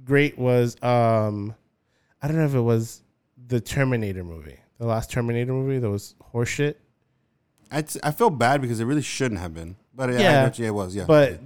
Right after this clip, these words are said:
Speaker 1: the minute the movie, once, once they brought Arnold into it and it showed him throughout the rest of the movie, it kind of overshadowed what his was.
Speaker 2: Yeah, because
Speaker 1: 'Cause
Speaker 2: his
Speaker 1: it
Speaker 2: role shouldn't have been anything more than just kind of a cameo.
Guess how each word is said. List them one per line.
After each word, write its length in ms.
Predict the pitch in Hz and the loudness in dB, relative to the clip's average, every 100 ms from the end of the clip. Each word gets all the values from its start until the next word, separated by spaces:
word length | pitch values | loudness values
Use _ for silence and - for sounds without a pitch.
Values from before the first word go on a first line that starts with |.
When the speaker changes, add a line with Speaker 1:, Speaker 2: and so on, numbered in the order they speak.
| 143 | 0
Speaker 1:
the 100 | 156 | 4
minute 360 | 156 175 185 156 | 4 4 2 2
the 120 | 156 | 2
movie, 400 | 151 180 196 196 | 4 4 6 4
once, 420 | 156 165 160 - | 4 2 0 -6
once 280 | 135 147 156 | 0 2 2
they 100 | 165 | 2
brought 400 | 156 151 131 - _ _ - | 6 4 4 -4 _ _ 2
Arnold 400 | 151 147 127 113 | 4 6 4 4
into 400 | 131 131 123 107 | 2 2 0 2
it 240 | 104 - _ - | 0 -4 _ -4
and 140 | 123 | -2
it 40 | 117 | 0
showed 260 | - 147 | 4 6
him 240 | 139 127 120 _ _ - | 4 0 -4 _ _ 0
throughout 200 | 139 123 | 2 4
the 80 | 131 | 4
rest 180 | 135 127 | 2 0
of 60 | |
the 40 | 123 | 0
movie, 440 | 156 165 135 123 | 2 4 2 0
it 260 | - 123 - | 0 -4 0
kind 240 | 160 147 | 0 2
of 100 | 135 | 2
overshadowed 760 | 135 135 - 131 120 117 107 98 _ _ _ _ _ | 2 0 2 2 2 0 -4 -12 _ _ _ _ _
what 200 | 123 104 | -2 -2
his 320 | - 143 139 | 2 2 2
was. 400 | 117 113 110 110 _ _ _ - | 0 -2 -2 -6 _ _ _ -6
Speaker 2:
Yeah, 100 | 151 | -2
because 180 | 135 123 | 2 4
Speaker 1:
'Cause 80 | 143 | 6
Speaker 2:
his 80 | 143 | 6
Speaker 1:
it 20 | |
Speaker 2:
role 260 | 135 147 135 | 6 4 4
shouldn't 380 | - 135 123 117 | 0 0 0 -2
have 140 | 107 | -2
been 140 | 113 | -2
anything 400 | 110 110 107 104 98 | -2 -4 -4 -4 -2
more 200 | 101 98 | -4 -4
than 160 | 95 | -6
just 520 | 90 98 95 - - | -6 -8 -8 -10 -12
kind 140 | - 101 | -8 -6
of 80 | 95 | -6
a 60 | |
cameo. 520 | 82 107 107 92 80 | -8 -8 -6 -6 -10